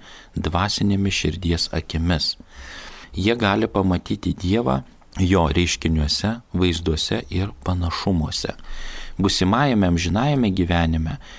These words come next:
jie Dievą matys tokį, koks jis yra, kaip sako pirmojo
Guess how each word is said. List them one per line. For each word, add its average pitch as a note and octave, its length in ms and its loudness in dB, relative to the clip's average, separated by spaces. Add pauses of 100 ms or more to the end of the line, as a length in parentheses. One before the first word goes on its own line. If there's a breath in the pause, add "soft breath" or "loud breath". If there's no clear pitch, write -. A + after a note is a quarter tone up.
(100)
jie F#2+ 220 2
Dievą A#2+ 340 2
matys G2 480 0
tokį, C3 520 0 (140)
koks - 440 0
jis G#2+ 240 0 (120)
yra, F#2 420 0 (300)
kaip - 240 -6
sako F#2 500 -2 (420 loud breath)
pirmojo G2 680 2